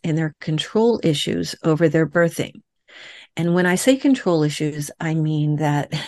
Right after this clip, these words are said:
<laughs> there are people, and I, I laugh because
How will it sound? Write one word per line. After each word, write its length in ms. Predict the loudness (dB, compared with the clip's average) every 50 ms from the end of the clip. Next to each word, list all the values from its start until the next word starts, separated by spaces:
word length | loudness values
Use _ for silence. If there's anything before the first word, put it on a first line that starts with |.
| -8 -8
<laughs> 120 | -8 -8 -10 -14 -14 -14 -14 -16 -18 -18 _ 0
there 320 | 2 4 4 4 4 4
are 160 | 2 2 2
people, 640 | 2 2 2 2 2 0 0 0 0 0 -2 -4 -8 _ _ _
and 420 | 0 2 2 2 2 2 0 -2 -6 -12 _ -6
I, 260 | -4 -2 -2 -4 -6 -8 -14 -20 -20 -20 _ _ _
I 160 | 2 4 4 6
laugh 420 | 6 6 6 4 2 2 -2 -4
because 560 | -4 -4 -4 -2 0 0 0 0 -2 -6 -10